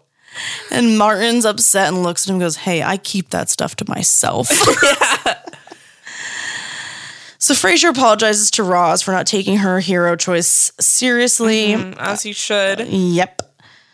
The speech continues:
Speaker 1: Which is good. There's some atoning in this episode.
Speaker 2: That's true. He is a little more self-aware.
Speaker 1: Mm-hmm. Which is good 'cause he's dressed as, like, a therapist
Speaker 2: Mm-hmm.
Speaker 1: and, you know, those things.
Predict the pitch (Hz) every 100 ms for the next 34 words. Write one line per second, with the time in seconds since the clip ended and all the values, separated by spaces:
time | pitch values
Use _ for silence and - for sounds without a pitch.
0 | _ _ - 330 403 208 190 202 233 285
1 | 302 - 170 151 151 147 - 131 - -
2 | 147 160 226 233 - 269 320 - 240 202
3 | 233 262 262 247 202 208 220 233 - 185
4 | 185 180 - - - 202 202 196 170 160
5 | 170 185 247 - - _ _ 180 - 185
6 | - 165 170 180 160 165 - 160 - -
7 | - - - 285 294 277 285 269 262 262
8 | 233 214 196 190 208 214 - 62 190 -
9 | - - - -